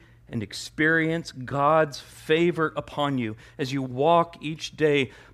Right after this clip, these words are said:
believing afresh in the steadfastness of his love,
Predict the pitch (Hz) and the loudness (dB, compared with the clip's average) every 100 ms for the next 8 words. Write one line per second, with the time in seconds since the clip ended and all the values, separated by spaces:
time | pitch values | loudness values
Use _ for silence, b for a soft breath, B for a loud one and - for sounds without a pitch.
0 | - 143 127 151 170 165 156 143 - 165 | -2 0 0 2 2 2 0 -2 -2 0
1 | 151 147 - 139 127 113 - - - 175 | 0 -2 -6 -2 -2 -2 -8 -12 -2 4
2 | 190 165 135 - 135 127 - - 110 - | 6 4 -2 0 0 0 -4 -10 -10 -10
3 | - b b - 135 139 120 123 123 113 | -16 b b -14 -12 -10 -6 -4 -2 -4